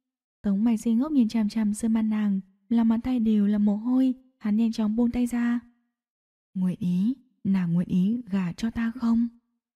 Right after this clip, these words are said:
Đường Hoan xấu hổ quay đầu nhìn về phía Tây. "Tống đại ca, chúng ta,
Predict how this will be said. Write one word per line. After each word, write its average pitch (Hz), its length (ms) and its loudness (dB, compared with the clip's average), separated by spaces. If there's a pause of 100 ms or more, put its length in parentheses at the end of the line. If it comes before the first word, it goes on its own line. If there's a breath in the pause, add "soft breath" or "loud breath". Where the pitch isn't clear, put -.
(380)
Đường 214 200 2
Hoan 233 180 0
xấu 208 160 -4
hổ 240 160 2
quay 247 180 -2
đầu 220 200 0
nhìn 202 200 2
về 202 80 -2
phía 214 180 -2
Tây. 254 360 0 (1000)
"Tống 214 200 2
đại 254 240 0
ca, 254 320 0 (380)
chúng 240 260 0
ta, 254 340 -2